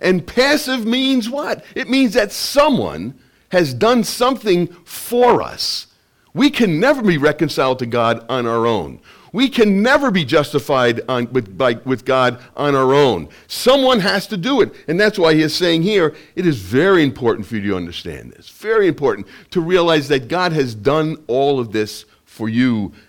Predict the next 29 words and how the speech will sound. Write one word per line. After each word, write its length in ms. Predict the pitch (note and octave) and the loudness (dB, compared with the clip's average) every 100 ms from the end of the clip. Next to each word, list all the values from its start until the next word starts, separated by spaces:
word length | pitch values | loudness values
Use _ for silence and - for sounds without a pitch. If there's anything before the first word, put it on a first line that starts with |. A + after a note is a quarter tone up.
| - | -8
and 160 | G#2 | -8
for 160 | - G#2 | -4 -4
me. 480 | G#2 G2+ E2 C2+ C#2+ _ _ _ _ _ _ _ _ _ _ _ _ _ _ _ _ _ _ _ _ _ | -2 -2 -4 -10 -20 _ _ _ _ _ _ _ _ _ _ _ _ _ _ _ _ _ _ _ _ _
The 100 | G#2+ | -4
very 480 | A#2+ B2+ A3+ A3 E3+ | -2 4 4 4 2
ground, 920 | A#2+ F#2+ A2+ D3 A3 A#3 C3+ D2+ C2+ - _ _ - | -4 -10 -6 -2 0 2 0 -2 -12 -18 _ _ -8
the 60 | |
very 300 | B2 F3+ D3+ | -2 0 0
ground 760 | A2 F2+ A2+ C#3+ E3+ C#3+ A2 G2+ | -2 -8 -4 -2 0 0 0 -2
of 100 | A2 | 0
our 240 | A2 G#2+ - _ - | 0 0 -6 _ -2
justification 1000 | D3 C#3+ A2+ A#2+ - E3 D#3 B2+ G#2+ - - | -2 -2 -8 -6 0 0 0 -4 -6 -8 -6
is 180 | C#3+ C3 | -4 0
the 120 | C#3 | 0
blood 320 | G#2+ A#2 D#3 | -2 -2 -2
of 120 | E3+ - | -2 -4
Christ. 640 | - B2+ E2+ D2 - - _ _ _ _ _ _ _ _ _ - | -10 -8 -8 -10 -16 -20 _ _ _ _ _ _ _ _ _ -14
As 120 | - | -8
he 80 | A#2 | -6
says 360 | - A#2+ G#2 | 0 0 0
there 340 | A2+ G#2+ G2+ - _ - | 0 0 0 -4 _ -8
in 140 | G#2 | -8
verse 360 | D#2+ G#2+ G2+ A#2 | -4 -4 -4 -6
nine, 160 | F#2+ | -8
"Since 300 | F#2+ D3+ C#3 | -4 -6 -4
therefore 340 | D#3 C#3+ - C#3 | 2 2 2 -2
we've 180 | B2 | -2
been 200 | A2+ A2 | -2 -2
justified 800 | G2+ E3 F3 F3 D3+ D3 C3 A#2+ | -2 0 0 -2 -4 -2 -2 -2